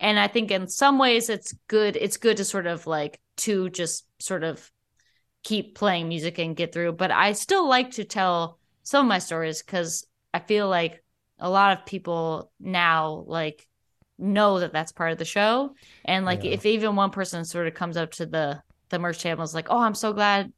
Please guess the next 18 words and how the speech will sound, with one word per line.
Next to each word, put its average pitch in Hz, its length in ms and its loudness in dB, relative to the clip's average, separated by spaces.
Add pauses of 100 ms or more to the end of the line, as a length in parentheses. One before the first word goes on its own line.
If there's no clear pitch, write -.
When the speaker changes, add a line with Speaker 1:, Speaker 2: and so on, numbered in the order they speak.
Speaker 1:
you 180 160 -6
told 185 260 -2
that 170 160 2
story 165 380 -2
about 156 320 0 (200)
something," 170 300 -6
or, 160 300 2
like, 160 180 -2
"I 170 100 2
love 196 400 2
to 196 120 -6
hear 180 280 -2
about 160 440 0 (640)
the 165 160 -2
background 165 520 0
of 147 80 -10
something," 160 320 -6
like, 156 200 -4